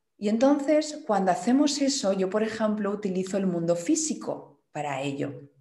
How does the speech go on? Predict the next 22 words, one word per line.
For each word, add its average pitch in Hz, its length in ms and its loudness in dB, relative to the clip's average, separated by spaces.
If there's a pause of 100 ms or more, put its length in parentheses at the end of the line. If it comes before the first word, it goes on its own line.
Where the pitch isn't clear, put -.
(380)
Y 185 100 -6
tengo 202 240 0
literalmente, 208 680 2
ahora 170 180 6
porque 160 180 0
no 160 80 2
me 165 80 2
estáis 170 300 2
viendo, 214 260 0
pero 208 180 2
tengo 180 220 0
literalmente 185 520 0
hasta 196 180 0
un 170 140 -4
faro - 540 0 (540)
<laughs> - 640 -4
que 214 100 0
lo 185 160 2
tengo 208 420 4
en 160 180 0
mi 156 120 0
altar 202 560 0